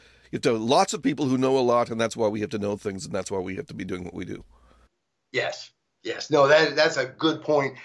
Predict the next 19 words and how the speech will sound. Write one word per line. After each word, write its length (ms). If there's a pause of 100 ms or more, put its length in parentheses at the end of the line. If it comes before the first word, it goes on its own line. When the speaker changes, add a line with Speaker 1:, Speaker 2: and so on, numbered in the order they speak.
(160)
Speaker 2:
The, 120
the 180
people 320
who 60
say, 200
"I 40
wanna 260
run 220
government 340
like 200
a 60
business," 640 (460)
well, 480
do 100
you 260
<laughs> 20
run 280
your 160
business 560